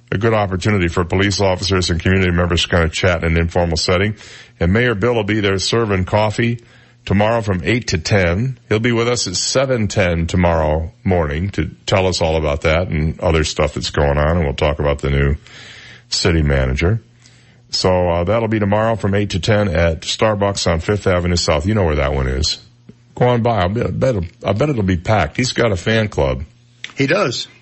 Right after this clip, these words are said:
Speaker 1: So, uh, check that out. Uh, by the way, I think I mentioned this yesterday, but I want to mention it again. We will have, as far as I know, the first interview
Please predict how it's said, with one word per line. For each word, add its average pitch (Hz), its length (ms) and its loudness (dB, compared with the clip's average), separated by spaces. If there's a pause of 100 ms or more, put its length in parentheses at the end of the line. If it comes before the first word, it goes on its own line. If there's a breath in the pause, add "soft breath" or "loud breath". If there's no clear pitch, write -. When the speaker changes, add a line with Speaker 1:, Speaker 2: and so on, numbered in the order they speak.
(1200 soft breath)
Speaker 1:
So, 85 460 0
uh, 78 220 0
check 104 280 -2
that 95 220 2
out. 73 320 -2
Uh, 82 320 0
by 120 240 0
the 123 80 0
way, 120 480 0
I 90 220 0
think 131 280 0
I 101 100 2
mentioned 107 440 2
this 92 240 0
yesterday, 92 480 2
but 92 140 0
I 87 80 2
want 104 180 2
to 98 40 2
mention 98 360 2
it 90 100 2
again. 92 340 2
We 117 120 2
will 147 180 0
have, 101 300 2
as 90 140 -2
far 139 180 2
as 110 120 -2
I 98 100 0
know, 104 160 2
the 90 160 0
first 156 400 0
interview 69 560 0